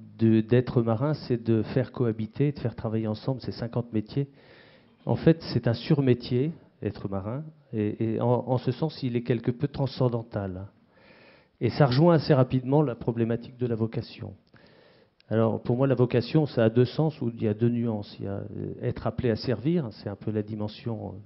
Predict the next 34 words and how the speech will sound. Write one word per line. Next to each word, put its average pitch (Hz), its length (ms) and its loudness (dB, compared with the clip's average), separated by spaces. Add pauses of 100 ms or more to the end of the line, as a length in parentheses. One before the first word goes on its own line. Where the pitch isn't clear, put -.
sacerdotale, 117 840 -4 (840)
et 127 80 6
être 131 260 6
adapté 143 460 4
à 131 60 10
une 127 180 6
activité 120 520 0
donnée. 113 360 2 (1300)
Alors, 95 220 -6
pour, 110 320 2
euh, 101 380 0
pour 120 180 -6
l'aspect, 123 540 2
euh, 98 200 -2
servir, 107 720 -2 (680)
euh, 107 220 0
je 104 100 -6
pense 147 220 2
que, 107 480 2
euh, 104 260 -4 (100)
pour, 110 300 -2 (220)
en 110 80 -6
ce - 80 -12
qui 110 100 -8
me 107 60 -12
concerne, 117 420 -2
mais 113 80 -2
je, 110 220 -4
je, 104 200 -2
je - 320 -6
suis - 200 -8
pas - 120 -4
le 98 60 -6
seul, 139 420 -2